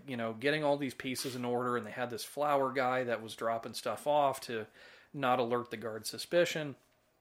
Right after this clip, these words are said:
And then Morgan shows up, and he's like, "Hey, we're gonna break out of here, like, tomorrow on Thanksgiving at noon, you know, pass, you know, don't tell anybody, blah, blah, blah."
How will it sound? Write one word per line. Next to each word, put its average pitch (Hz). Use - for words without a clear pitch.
And 139
then 131
Morgan 175
shows 123
up, 120
and 127
he's 117
like, 113
"Hey, 120
we're 143
gonna 139
break 123
out 131
of 110
here, 120
like, 120
tomorrow 113
on 117
Thanksgiving 127
at 98
noon, 101
you 120
know, 101
pass, 120
you 120
know, 101
don't 120
tell 117
anybody, 110
blah, 101
blah, 98
blah." 95